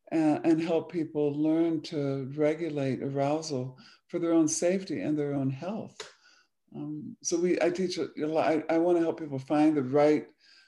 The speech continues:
s-, somatic resource, which is like self-touch or a deep breath or,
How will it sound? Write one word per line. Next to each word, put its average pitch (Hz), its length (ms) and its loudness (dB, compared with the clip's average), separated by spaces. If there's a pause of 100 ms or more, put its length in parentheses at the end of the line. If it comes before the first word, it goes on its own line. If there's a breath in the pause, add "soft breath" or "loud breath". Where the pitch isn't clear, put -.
(120)
s-, - 280 -10
somatic 160 580 2
resource, 139 1040 -2
which 147 240 -4
is 139 180 -4
like 127 260 2 (300 loud breath)
self-touch 170 1000 2
or 123 100 2
a 123 100 2
deep 131 320 0
breath 170 540 2
or, 107 260 -2